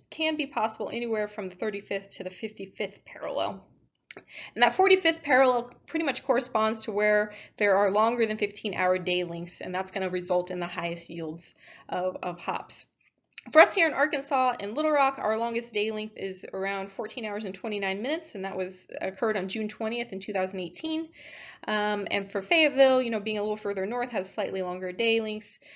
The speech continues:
Um, their longest day generally is around fourteen hours and thirty-six minutes, and that occurred also on June twentieth in two thousand eighteen.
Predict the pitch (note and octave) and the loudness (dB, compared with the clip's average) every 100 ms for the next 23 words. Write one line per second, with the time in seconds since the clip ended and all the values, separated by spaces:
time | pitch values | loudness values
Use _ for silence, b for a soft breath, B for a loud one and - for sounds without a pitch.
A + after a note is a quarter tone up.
0 | B - G3 F#3+ F#3+ G#3+ A3 G#3 F#3+ G3+ | B -10 -6 -6 0 2 4 0 -2 -2
1 | G3+ F#3+ F#3+ F#3+ G3 F#3+ F#3 F3+ G3 F#3+ | 0 -2 -4 -2 0 2 0 -4 -4 -4
2 | F3+ F#3+ F3+ F#3 F3+ - F#3 G3 F3+ F3+ | -4 -4 -6 -4 -6 -4 -6 -6 -8 -8
3 | F3+ F#3 E3 E3 G4 - D4+ D4+ D4+ - | -8 -10 -10 -6 -8 -6 -2 -2 -2 -8
4 | - F#3+ F#3+ G3 - - F3+ G#3 G3 F#3 | -10 -6 -4 -6 -6 -10 -6 -2 -2 2
5 | A3+ A#3+ F3 F3 F3 - E3+ E3+ F3 F#3 | 0 2 -6 -6 -8 -10 -10 -10 -12 -12
6 | E3 F#3+ E3+ - F3 - - G3+ | -8 -8 -8 -12 -14 -14 -16 -16